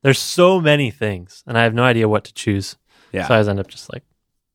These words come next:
Speaker 1: kinda haphazardly, like, "Oh, this technology seems interesting," or
Speaker 2: Mm-hmm.
Speaker 1: "Maybe I'll in-, look into this language," or something like that.
Speaker 2: I had
Speaker 1: Did
Speaker 2: a
Speaker 1: you have a,
Speaker 2: list.
Speaker 1: you had a, yeah, how did you prioritize,
Speaker 2: I had
Speaker 1: like,
Speaker 2: a
Speaker 1: come up with what was most interesting and what you wanted to invest in learning?
Speaker 2: It was almost all programming stuff,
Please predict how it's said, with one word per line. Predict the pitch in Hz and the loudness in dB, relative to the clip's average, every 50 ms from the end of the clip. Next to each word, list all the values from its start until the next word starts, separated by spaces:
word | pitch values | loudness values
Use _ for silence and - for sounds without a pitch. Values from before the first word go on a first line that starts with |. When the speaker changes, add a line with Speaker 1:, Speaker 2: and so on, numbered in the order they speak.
| _ _ _ _ - | _ _ _ _ -12
Speaker 1:
kinda | - - 147 151 131 | -6 -4 -2 -2 -2
haphazardly, | 107 117 110 - - - 104 101 98 101 98 101 101 101 | -2 -2 -2 -2 -2 -2 0 0 0 -2 -4 -6 -6 -6
like, | 107 110 - - | -8 -8 -6 -4
"Oh, | 92 95 175 | -2 -2 -2
this | 151 143 - | -2 -4 -6
technology | - 120 - 117 110 107 104 104 101 | -12 -10 -6 -2 -2 -2 -2 -2 -6
seems | - - 107 104 | -6 -6 -6 -6
interesting," | 101 101 - - - - 101 98 98 | -6 -8 -10 -14 -14 -12 -12 -10 -10
or | 98 98 101 - _ - - - - | -12 -14 -14 -16 _ -20 -20 -18 -8
Speaker 2:
Mm-hmm. | 110 113 110 107 101 101 101 - _ | -4 -2 -2 -2 -2 -4 -6 -6 _
Speaker 1:
"Maybe | 117 113 113 113 | -6 0 2 2
I'll | 107 104 101 | 2 2 0
in-, | 101 110 - _ _ 202 | -2 -6 -10 _ _ -8
look | 147 123 113 - - | -2 -2 0 0 0
into | 110 104 104 | -2 -2 -2
this | 104 101 - - | -2 -4 -6 -8
language," | 101 95 95 95 98 - - | -10 -10 -10 -10 -12 -16 -16
or | - | -20
something | - 127 120 - | -18 -16 -16 -16
like | - - | -16 -20
that. | - - - _ _ _ _ | -20 -20 -20 _ _ _ _
Speaker 2:
I | 110 123 | -2 -2
had | 120 - | -2 -2
Speaker 1:
Did | 76 123 | 0 0
Speaker 2:
a | |
Speaker 1:
you | 123 117 | 2 2
have | 120 110 113 | 2 0 0
a, | |
Speaker 2:
list. | 104 - - - _ _ _ _ _ | -4 -6 -8 -14 _ _ _ _ _
Speaker 1:
you | 135 135 | -2 -2
had | 123 135 135 131 | 0 0 0 -2
a, | 147 | 0
yeah, | 147 147 139 | 0 -2 0
how | 123 139 147 | 0 0 0
did | 160 156 | -2 -2
you | 160 151 | -4 -8
prioritize, | - - 131 131 139 135 - | -4 -2 0 0 0 -2 -2
Speaker 2:
I | - - | -4 -2
had | 101 - | 0 -2
Speaker 1:
like, | 107 113 | -2 -4
Speaker 2:
a | - - | -2 -2
Speaker 1:
come | 131 131 | -2 0
up | 127 - - | 0 -2 -2
with | 110 101 | -6 -8
what | - 107 110 117 123 - | -6 -2 0 0 0 0
was | 123 113 110 | -4 -8 -4
most | 117 113 113 - - | -2 -2 -2 -2 -4
interesting | 110 107 - - - 117 110 107 | -8 -10 -10 -8 -6 -4 -4 -2
and | 101 | -2
what | 104 117 127 | -2 -2 0
you | 120 113 | 0 2
wanted | 110 107 107 104 - | 4 4 2 2 0
to | 104 101 127 - _ _ _ _ _ _ _ | -6 -8 -10 -16 _ _ _ _ _ _ _
invest | 131 117 104 113 107 - - 104 | -8 -2 0 0 -2 -2 -8 -4
in | 104 | 0
learning? | 120 139 143 143 135 127 123 - _ _ _ _ _ | 2 4 4 4 4 2 0 -4 _ _ _ _ _
Speaker 2:
It | - | -6
was | 160 160 | -2 0
almost | 185 202 185 156 - - | 2 2 2 0 -2 -2
all | 120 127 127 | 0 0 0
programming | - - 113 117 113 107 76 - - - | 0 -2 -6 -6 -6 -6 -10 -14 -18 -20
stuff, | - - - - - - | -20 -20 -18 -18 -20 -20